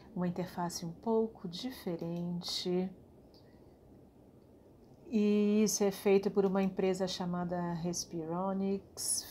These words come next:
Philips. E eles têm essa, é, é como uma boa Ferrari, com certeza, desses equipamentos,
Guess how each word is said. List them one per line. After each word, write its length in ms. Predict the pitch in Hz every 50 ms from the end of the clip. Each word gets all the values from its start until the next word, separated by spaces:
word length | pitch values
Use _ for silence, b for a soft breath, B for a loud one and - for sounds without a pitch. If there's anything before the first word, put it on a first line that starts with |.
| - -
Philips. 880 | - 190 185 185 190 190 196 - - - - - - - - - - B B B B B B B B B B - -
E 140 | 190 190
eles 340 | 196 196 202 208 196 - -
têm 580 | - - 208 202 196 202 196 196 202 - - - - - - - - - - - - - - - - - - - - - - -
essa, 800 | - 196 185 180 180 - - - 185 180 180 175 175 180 175 - - - - - - - - - - - - - - - - - - -
é, 500 | - 185 185 196 - 202 202 208 202 202
é 40 | 202
como 200 | - 202 202 214
uma 300 | 226 233 233 214 202 190
boa 240 | 180 190 233 262
Ferrari, 460 | 262 - 202 190 185 185 196 190 185 180
com 100 | - 226
certeza, 540 | 226 240 226 - - 202 202 208 196 190
desses 260 | 180 185 175 - 180 180
equipamentos, 1120 | 170 - - - 165 165 170 180 190 196 190 190 190 185 - 180 175 180 180 180 - -